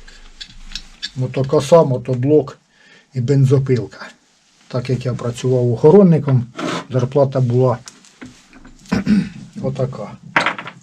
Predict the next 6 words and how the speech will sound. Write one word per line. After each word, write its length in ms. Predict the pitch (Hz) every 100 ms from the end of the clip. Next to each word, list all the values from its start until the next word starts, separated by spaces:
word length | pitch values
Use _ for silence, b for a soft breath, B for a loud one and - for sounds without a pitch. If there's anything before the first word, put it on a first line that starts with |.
| -
Завбільшечки. 800 | 123 131 196 190 139 - 147 127 - - - - _ B B B B B B B B B B B B B -
А 80 | 202
хотілося 680 | 214 202 262 247 196 170
мати 340 | 156 175 185 143
трошки 440 | 151 185 180 156
більше. 460 | 127 131 117 -